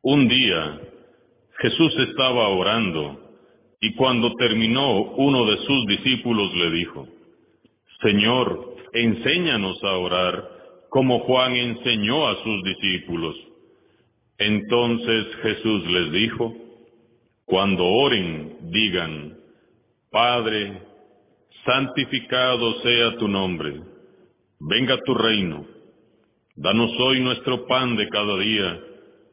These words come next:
y perdona nuestras ofensas, puesto que también nosotros perdonamos a todo aquel que nos ofende, y no nos dejes caer en tentación.'".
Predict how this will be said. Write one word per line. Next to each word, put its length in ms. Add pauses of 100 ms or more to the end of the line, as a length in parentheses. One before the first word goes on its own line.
(180)
y 180
perdona 520
nuestras 500
ofensas, 580 (840)
puesto 600
que 100
también 600
nosotros 760 (140)
perdonamos 840 (480)
a 240
todo 300
aquel 480
que 100
nos 220
ofende, 720 (720)
y 120
no 140
nos 260
dejes 320 (200)
caer 500
en 240
tentación.'". 960